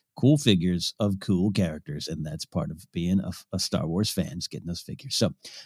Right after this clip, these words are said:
that is our look at Star Wars news. We're gonna take a quick,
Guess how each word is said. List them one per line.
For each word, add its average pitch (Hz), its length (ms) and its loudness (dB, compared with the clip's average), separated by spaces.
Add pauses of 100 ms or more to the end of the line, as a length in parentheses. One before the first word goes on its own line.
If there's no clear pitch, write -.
that 147 100 8
is 123 80 6
our 143 80 8
look 147 300 8
at 143 180 6
Star 156 400 6
Wars 143 340 8
news. 208 300 6
We're 135 60 2
gonna 123 100 6
take 127 220 4
a - 20 -4
quick, 131 140 2